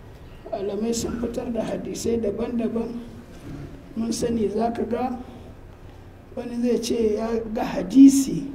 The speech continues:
wani ya shigo masallaci yana nafila, yana zuwa ya zauna, sai ma'aiki sallallahu alaihi wasallama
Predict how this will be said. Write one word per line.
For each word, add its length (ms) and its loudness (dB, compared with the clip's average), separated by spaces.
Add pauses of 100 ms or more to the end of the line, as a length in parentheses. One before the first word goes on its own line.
(640)
wani 260 -2
ya 180 6
shigo 380 4
masallaci 800 -2 (1300)
yana 380 2
nafila, 680 0 (100)
yana 360 8
zuwa 260 4
ya 140 4
zauna, 500 6 (880)
sai 240 -2
ma'aiki 480 4
sallallahu 480 0
alaihi 160 2
wasallama 380 0